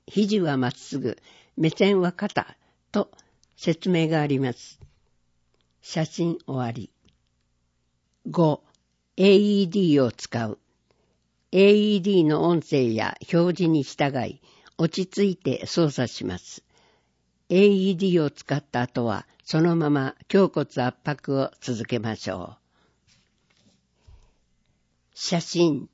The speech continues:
エーイーディーを持っている人の写真です。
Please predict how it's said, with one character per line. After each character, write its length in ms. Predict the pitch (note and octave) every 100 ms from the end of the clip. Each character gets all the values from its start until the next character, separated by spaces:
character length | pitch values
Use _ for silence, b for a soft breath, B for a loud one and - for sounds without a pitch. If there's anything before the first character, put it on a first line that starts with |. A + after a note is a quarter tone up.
| _ _ _ _ _ _ _ _ _ G3+
エ 60 |
ー 400 | A3+ A#3 G#3 G#3+
イ 20 | G3+
ー 40 |
デ 100 | G#3+
ィ 120 | G#3
ー 100 | E3+
を 40 | C#3+
持 140 | C#3+
っ 60 | D3
て 180 | - C#3
い 160 | D3
る 120 | D#3+
人 240 | D3+ - D3
の 120 | D3
写 180 | C3+ D3+
真 320 | - C#3+ C3
で 140 | B2+ A2+
す。 280 | - -